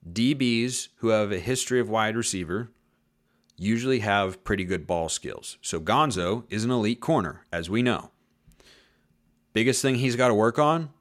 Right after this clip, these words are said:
ball skills, right? Had the ball wrestled away from him by a Washington wide receiver when it looked like he had a pick, ball skills.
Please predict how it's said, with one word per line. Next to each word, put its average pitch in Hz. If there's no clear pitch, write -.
ball 110
skills, -
right? 113
Had 110
the 113
ball 120
wrestled 117
away 110
from 120
him 117
by 107
a 104
Washington 113
wide 113
receiver 120
when 110
it 98
looked 110
like 113
he 113
had 107
a -
pick, 131
ball 101
skills. -